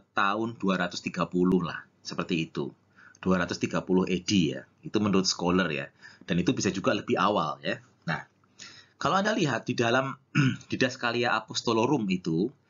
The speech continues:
ada tertulis, "Brethren," ya, "saudara-saudara," ya, artinya, "observe the festival days," perhatikan hari-hari raya, "and the first of all, the birthday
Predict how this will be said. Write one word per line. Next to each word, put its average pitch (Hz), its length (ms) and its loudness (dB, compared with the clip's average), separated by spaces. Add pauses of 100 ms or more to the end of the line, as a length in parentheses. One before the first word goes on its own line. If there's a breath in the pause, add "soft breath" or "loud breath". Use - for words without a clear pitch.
(400 loud breath)
ada 110 240 0
tertulis, 127 560 0
"Brethren," 113 560 0 (560)
ya, 123 240 0 (880 loud breath)
"saudara-saudara," 113 1040 0 (400)
ya, 180 240 -10
artinya, 101 480 0 (1400 loud breath)
"observe 180 640 4
the 120 80 4
festival 139 560 0
days," 107 720 2
perhatikan 113 400 -2
hari-hari 98 480 0
raya, 92 400 -2 (880 soft breath)
"and 113 160 -2
the - 80 2
first - 400 0
of 131 240 -2
all, 113 640 0
the 98 160 0 (240)
birthday 127 560 2